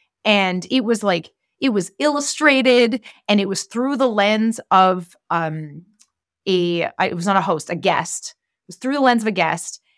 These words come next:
And it was, like, a bunch of papers long and it was taped to the wall, but it was in the product team's sort of office area.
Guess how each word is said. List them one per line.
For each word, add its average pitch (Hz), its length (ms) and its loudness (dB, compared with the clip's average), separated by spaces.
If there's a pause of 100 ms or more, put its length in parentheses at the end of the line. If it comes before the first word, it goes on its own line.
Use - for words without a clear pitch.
(160)
And 214 120 4
it 214 40 2
was, 208 180 -4
like, 180 120 -2
a 180 60 -6
bunch 330 260 -2
of 381 100 -6
papers 294 420 -4
long 214 280 4
and 202 60 0
it 190 60 -6
was 190 120 -4 (140)
taped 302 280 -6
to 349 120 -2
the 311 60 -2
wall, 196 320 4
but 196 100 -2
it 185 40 -2
was 196 140 -4
in 349 220 -4
the 370 120 -2 (360)
product 226 640 -2 (180)
team's 233 600 0
sort 202 180 -2
of 190 160 -2 (300)
office 220 400 2
area. 175 560 -2